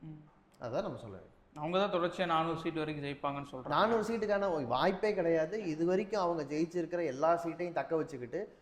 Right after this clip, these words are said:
Speaker 2: புதிய மாநிலங்களை ஜெயிச்சா மட்டும்தான் நானூறு சீட் வரும். நான் கேட்கறது, ஏற்கனவே நீங்க அதிகமா ஜெயிச்ச கர்நாடகாவுல அதே எண்ணிக்கை ஜெயிப்பீங்கன்னு சொல்ல முடியுமா? மகாராஷ்டிராவுல உங்களால அதிகமா ஜெயிக்க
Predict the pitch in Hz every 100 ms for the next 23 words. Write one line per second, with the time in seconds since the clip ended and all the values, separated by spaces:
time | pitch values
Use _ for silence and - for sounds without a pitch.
0 | _ 180 208 233 196 165 175 165 160 156
1 | 139 143 156 156 139 139 151 131 139 123
2 | 135 123 107 101 - _ - 131 135 180
3 | 185 165 165 156 170 185 196 190 156 147
4 | 170 180 165 143 139 165 135 131 175 165
5 | 151 139 139 120 143 180 160 151 143 131
6 | 135 135 135 131 135 131 127 107 101 110
7 | 95 - - - 131 151 202 202 175 175
8 | 160 156 160 143 151 160 135 165 180 165
9 | 147 151